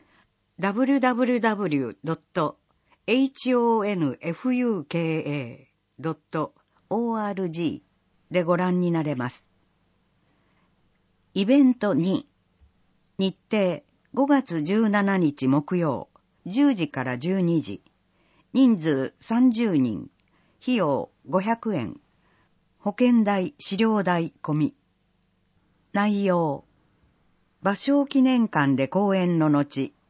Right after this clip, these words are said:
街歩き。芭蕉記念館、芭蕉庵史跡展望庭園、芭蕉稲荷、林泉寺、斎藤庵跡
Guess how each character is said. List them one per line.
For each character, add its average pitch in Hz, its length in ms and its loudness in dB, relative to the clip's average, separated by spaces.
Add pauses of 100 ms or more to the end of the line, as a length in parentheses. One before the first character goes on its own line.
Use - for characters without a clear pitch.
(100)
街 170 340 0
歩 180 200 -2
き。 - 280 -12 (920)
芭 190 100 -2
蕉 254 360 0
記 233 160 -2
念 190 260 0
館、 113 360 -6 (600)
芭 196 140 0
蕉 262 380 2
庵 139 300 2
史 - 200 -10
跡 - 340 -4
展 247 300 2
望 214 240 0
庭 190 180 -4
園、 110 440 -4 (720)
芭 185 120 -2
蕉 247 380 0
稲 170 260 -2
荷、 101 200 -12 (500)
林 247 280 4
泉 131 340 0
寺、 107 200 -10 (880)
斎 247 340 -2
藤 247 240 0
庵 208 360 0
跡 156 340 -8